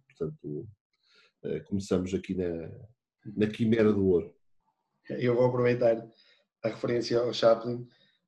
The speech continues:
Speaker 2: para, para citar o, o Grande Ditador, que é um filme
Speaker 1: Sim.
Speaker 2: absolutamente genial. Aliás, eh,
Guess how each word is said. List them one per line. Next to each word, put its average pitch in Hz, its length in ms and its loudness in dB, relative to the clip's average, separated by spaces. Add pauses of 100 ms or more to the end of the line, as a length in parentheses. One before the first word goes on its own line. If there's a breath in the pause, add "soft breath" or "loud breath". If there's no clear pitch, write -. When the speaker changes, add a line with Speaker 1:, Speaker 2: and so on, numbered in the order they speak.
(120)
Speaker 2:
para, 117 400 2
para 120 140 -6
citar 120 360 4
o, 117 300 -4
o 110 40 -2
Grande 117 280 0
Ditador, 107 420 2 (560)
que 120 220 -6
é 120 460 -2
um 120 300 0
filme 117 520 0
Speaker 1:
Sim. 117 60 -6 (720)
Speaker 2:
absolutamente 127 520 -2
genial. 131 320 2
Aliás, 113 260 4
eh, 110 260 -2